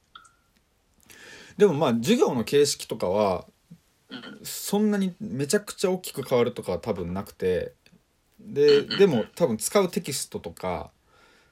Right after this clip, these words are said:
Speaker 2: うん。
Speaker 1: その、教-、なんていうんですかね、まあ、授業の環境みたいなのは変えようと思ってて。で、
Speaker 2: うんうんうん。
Speaker 1: まあ、塾って基本的にこうホワイトボードか、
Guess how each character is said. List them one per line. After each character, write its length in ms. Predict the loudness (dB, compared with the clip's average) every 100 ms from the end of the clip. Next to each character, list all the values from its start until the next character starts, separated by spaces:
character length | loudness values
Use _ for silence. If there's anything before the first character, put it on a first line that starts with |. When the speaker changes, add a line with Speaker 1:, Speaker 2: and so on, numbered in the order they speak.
| _ _ _
Speaker 2:
う 40 | -6
ん。 20 |
Speaker 1:
そ 60 | -4
の、 200 | -4 -8 -10
教-、 320 | -2 0 -2 -8
な 200 | -10 -10
ん 40 |
て 80 | -8
い 20 |
う 20 | -12
ん 20 |
で 20 |
す 60 | -14
か 60 |
ね、 180 | -20 -20 _ -10
ま 60 |
あ、 40 | -4
授 160 | 0
業 100 | 0
の 80 | 0
環 280 | -4 -4 -2
境 180 | -2 -2
み 120 | -2
た 100 | -4
い 40 |
な 80 | -4
の 60 | -6
は 80 | -6
変 260 | -4 -2
え 40 | -2
よ 120 | -6
う 40 |
と 60 | -8
思 140 | -14
っ 20 |
て 80 | -12
て。 120 | -4 -4
で、 160 | -4 -12 -20 _ _ _ _ _ _ _ -4
Speaker 2:
う 20 |
ん 40 |
う 60 | -2
ん 40 | -2
う 20 |
ん。 20 |
Speaker 1:
ま 100 | -6 -12 -18 -18 -20 -20 -20 _ _ -2
あ、 60 |
塾 260 | 2 2 2
っ 20 |
て 160 | -2 -6
基 120 | -2
本 200 | -2 -2
的 160 | -2
に 80 | -2
こ 100 | -4
う 40 | -4
ホ 120 | 0
ワ 80 | 0
イ 60 |
ト 100 | 0
ボ 200 | 2 2
ー 20 |
ド 100 | 0
か、 360 | -4 -4 -4 -8